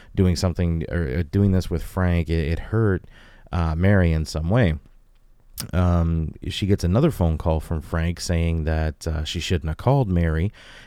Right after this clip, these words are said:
and that now he's gonna, he's definitely gonna kill her, and before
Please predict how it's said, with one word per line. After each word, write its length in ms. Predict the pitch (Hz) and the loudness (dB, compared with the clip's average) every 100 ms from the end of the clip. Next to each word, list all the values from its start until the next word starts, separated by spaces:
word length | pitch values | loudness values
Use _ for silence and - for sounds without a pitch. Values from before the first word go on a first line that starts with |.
| - | -2
and 460 | 90 85 80 78 | 2 4 4 2
that 160 | 78 80 | 0 0
now 540 | 85 85 85 82 82 - | 0 2 4 4 2 -2
he's 380 | 78 92 87 73 | -4 -2 -2 0
gonna, 320 | 80 78 82 - | -2 -2 -6 -6
he's 340 | 80 82 - - | -6 -6 -8 -2
definitely 460 | 92 95 90 85 | 0 2 2 2
gonna 200 | 80 78 | 2 -2
kill 280 | 80 101 104 | -2 2 2
her, 240 | 78 73 76 | 4 2 0
and 200 | - 76 | -2 -2
before 680 | 76 - 98 95 85 78 | -4 0 4 4 4 2